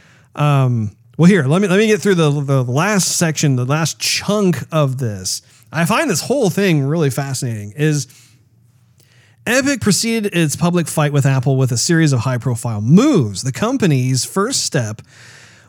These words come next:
was to offer a discount for its hit Fortnite Battle Royale game, which brings together up to one hundred people on a cartoonish game simulated island. We already know that. There they fight till the last player is standing, blah, de, blah, blah.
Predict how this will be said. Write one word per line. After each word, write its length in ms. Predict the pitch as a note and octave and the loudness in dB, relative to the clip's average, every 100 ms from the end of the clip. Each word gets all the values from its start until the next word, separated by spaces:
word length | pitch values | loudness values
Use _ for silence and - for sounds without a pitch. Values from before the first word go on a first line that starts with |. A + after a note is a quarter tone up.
| - | -2
was 500 | C3+ D3+ C#3+ C3 - | 2 4 4 2 0
to 200 | C#3+ C3 | 0 0
offer 340 | C#3+ F#3+ F#3+ | 0 -2 0
a 100 | C#3+ | -2
discount 640 | B2+ C3 A3 - D3+ C3 - | 0 0 0 0 0 0 -2
for 180 | C#3+ | -4
its 200 | B2+ A#2 | -4 -4
hit 180 | - G3+ | -2 -2
Fortnite 800 | - D#3+ C#3 C3+ C3 A#2+ A#2+ D#3+ | -2 -2 -2 -2 -4 -6 -8 -10
Battle 240 | D3 B2+ B2 | -6 -4 -4
Royale 380 | A#2+ G#2+ F#2+ G#2 | -4 -6 -8 -8
game, 360 | G#2 F2 G#2 | -10 -10 -8
which 240 | A2+ A2+ - | -8 -8 0
brings 360 | D#3 A3 A#3 | 2 2 0
together 360 | A3 D#3+ D3+ C#3 | 0 2 2 0
up 120 | C3+ | -4
to 100 | - | -4
one 160 | B2 A#2+ | -2 0
hundred 220 | C#3 F#3 | 0 2
people 220 | D#3+ C#3+ | 2 2
on 160 | C#3 A#2+ | 0 -4
a 40 | |
cartoonish 800 | A2 A#2+ A2 C#3 B2+ A#2+ - - | -6 -8 -2 -2 0 -2 -6 -10
game 220 | - C3 | -4 -4
simulated 380 | A#2 B2+ A2 G#2+ | -2 -2 -4 -2
island. 320 | F#3+ A3 G#3 | 0 2 2
We 80 | E3 | 4
already 160 | C#3 A#2+ | 2 0
know 220 | C#3 D#3+ | 0 2
that. 280 | D3 C#3+ - - - - - - - | 2 0 -6 -18 -20 -20 -20 -20 -2
There 260 | D#3 B3 A3 | 2 2 2
they 440 | F#3+ F#3+ F#3 F3 | 2 2 2 0
fight 500 | D3 - C3+ C#3 C#3 | -2 -2 0 0 -2
till 240 | - C3+ | 0 2
the 100 | B2+ | 0
last 340 | A2+ G#2+ G#2+ - | -2 -4 -6 -6
player 220 | B2 G#2 | -6 -4
is 80 | G2+ | -6
standing, 540 | - E3+ E3 D#3 D3 | -4 0 2 2 2
blah, 160 | B2+ A2 | 0 -2
de, 80 | G#2 | -6
blah, 220 | F#2+ F#2+ | -8 -6
blah. 420 | C3 E3+ E3 D3+ | -2 0 2 0